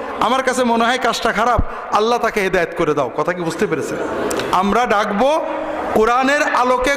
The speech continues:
কোরআনের কর্মগুলোর দিকে। রাসূলুল্লাহ সাল্লাল্লাহু আলাইহি ওয়াসাল্লাম যেগুলোর বেশি ডেকেছেন। তো ভাইরা, আমার অনুরোধ হলো, দাওয়াতের উপরে আর আগামীকাল বলবো না,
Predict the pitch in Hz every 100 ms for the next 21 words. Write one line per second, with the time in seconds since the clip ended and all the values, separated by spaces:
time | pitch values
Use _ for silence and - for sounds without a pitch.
0 | 277 254 262 277 311 302 254 220 196 202
1 | 185 160 156 - - - - - - -
2 | - 202 - 277 277 285 285 277 254 254
3 | 269 277 233 240 247 269 277 277 247 247
4 | 330 277 247 226 - - - - - -
5 | - - - - - 202 185 185 175 -
6 | - - - - - - - - - 196
7 | 220 220 208 214 233 214 180 143 - -
8 | - - - - 143 185 226 220 220 202
9 | 208 208 190 196 196 190 180 180 170 175
10 | 165 180 180